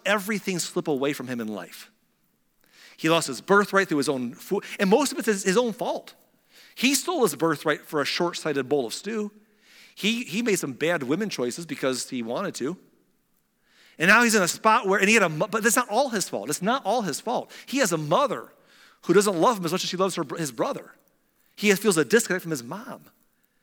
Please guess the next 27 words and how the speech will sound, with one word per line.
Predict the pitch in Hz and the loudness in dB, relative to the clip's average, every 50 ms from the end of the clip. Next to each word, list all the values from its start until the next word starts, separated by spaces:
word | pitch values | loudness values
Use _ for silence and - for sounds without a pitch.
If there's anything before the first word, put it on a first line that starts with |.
| _ - _ | _ -6 _
But | - 202 | 2 4
at | 214 208 | 4 6
least | 247 285 269 269 | 4 2 4 2
he | 277 226 | 2 4
had | 226 220 196 | 4 4 4
his | 170 143 - | 2 0 -2
dad. | 123 120 190 226 269 285 226 131 98 98 104 - _ _ _ _ _ _ _ - - _ | -4 0 0 2 2 2 -2 -2 -4 -10 -16 -20 _ _ _ _ _ _ _ -20 -2 _
But | 208 | 6
now | 233 240 | 6 8
his | 233 220 190 156 | 6 6 2 4
dad's | 147 208 254 294 254 180 | 4 6 6 6 4 2
managed | 190 208 208 180 - | 0 0 0 0 0
to | 160 | 2
give | 160 202 185 | 4 4 4
his | 185 156 135 | 4 0 -2
brother | 120 - 170 220 254 294 226 | 0 2 2 2 2 2 2
his | 208 185 143 | 0 0 -2
blessing, | 120 151 143 127 123 - - 175 | -2 -2 -2 -2 -2 -2 -4 -2
and | 175 170 | 2 4
not | 208 240 240 | 2 2 2
just | 277 247 - | -2 -2 0
the | 208 | 0
one | 170 180 254 311 254 | 2 4 2 0 0
time | - 185 185 170 | -2 -2 -2 0
he | 165 | 0
got | 170 165 - | -2 -4 -4
tricked. | - - - 302 214 175 - | -6 -6 -4 -4 -4 -4 -6